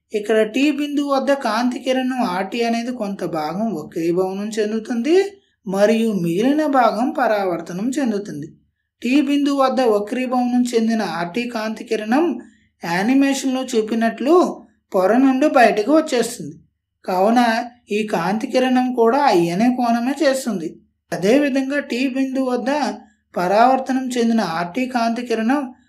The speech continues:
పలుచని పొర సీడీ ఉపరితలం ఏ బిందువు వద్ద పతనం జరుగుతుంది.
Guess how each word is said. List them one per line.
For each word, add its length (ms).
పలుచని 460
పొర 520
సీడీ 420
ఉపరితలం 840
ఏ 240
బిందువు 480
వద్ద 220
పతనం 640
జరుగుతుంది. 840